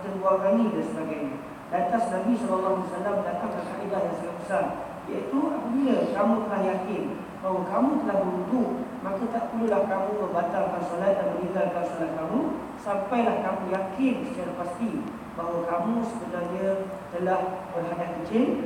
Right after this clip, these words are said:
iaitu apabila kamu telah yakin, kamu dengar suara angin yang keluar, maka ketika itu barulah kamu keluar dari solat, iaitu kamu telah pasti, kamu telah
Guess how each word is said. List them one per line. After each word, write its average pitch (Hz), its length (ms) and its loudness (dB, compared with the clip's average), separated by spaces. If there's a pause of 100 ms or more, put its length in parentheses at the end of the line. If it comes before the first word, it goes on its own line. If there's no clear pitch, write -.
(240)
iaitu 202 240 -4
apabila 196 480 0
kamu 185 260 0 (140)
telah 190 140 0 (100)
yakin, 220 280 2 (360)
kamu 175 260 -4
dengar 247 340 4 (200)
suara 202 340 4 (460)
angin 214 320 2
yang 190 240 0
keluar, 196 320 4 (400)
maka 190 280 -4 (120)
ketika - 440 -6 (120)
itu 208 80 -4
barulah 190 400 0
kamu 165 180 -2 (140)
keluar 175 320 6
dari 156 260 0
solat, - 300 0 (180)
iaitu - 220 -4
kamu 170 240 -4
telah - 160 -4
pasti, - 480 2
kamu 170 160 -2 (160)
telah 185 100 0